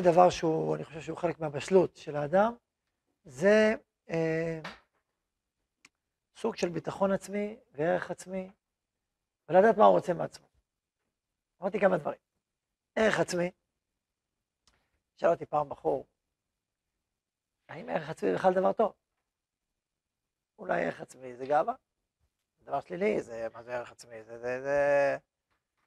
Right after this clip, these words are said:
רוצה להתנפח, כאילו, מה זה ערך עצמי? התשובה האמיתית לשאלה הזאת, שתלוי מה אתה מתכוון כשאתה אומר ערך עצמי. אתה מתכוון שאתה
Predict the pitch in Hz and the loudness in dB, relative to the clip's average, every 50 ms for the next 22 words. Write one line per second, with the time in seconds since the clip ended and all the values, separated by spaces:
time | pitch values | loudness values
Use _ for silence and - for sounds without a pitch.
0 | _ _ _ _ _ _ _ _ - 156 147 147 - 151 139 - 185 196 160 143 | _ _ _ _ _ _ _ _ -4 -4 -4 -2 -2 -4 4 6 6 6 6 4
1 | - 196 170 156 143 175 190 180 202 196 185 175 196 - 190 202 - - _ _ | 2 0 0 2 2 2 2 4 4 4 4 2 -2 -6 -8 -10 -12 -14 _ _
2 | _ _ _ _ _ _ _ _ _ _ _ _ _ _ _ _ _ - 160 - | _ _ _ _ _ _ _ _ _ _ _ _ _ _ _ _ _ -14 -12 -6
3 | - 226 269 277 269 262 269 285 240 - - 220 226 233 233 214 185 196 190 180 | 0 2 2 4 2 0 0 -2 2 4 4 4 6 4 2 2 2 0 -2 -2
4 | - - 185 175 175 170 170 - - _ _ _ _ _ _ _ _ _ 196 226 | -2 -2 0 2 2 2 0 -2 -8 _ _ _ _ _ _ _ _ _ 2 4
5 | 240 240 254 247 - 233 226 214 - 208 196 196 262 247 - 175 160 - 170 165 | 6 6 6 4 4 4 2 2 4 4 6 6 6 4 2 0 -2 0 0 0
6 | 165 165 196 - 165 151 139 - 139 - - - - - 233 214 185 220 226 - | 0 -2 -4 -6 -6 -8 -8 -10 -12 -16 -16 -16 -10 -8 -8 -4 -2 -2 -4 -2
7 | - 180 - - 160 | -4 -6 -4 0 0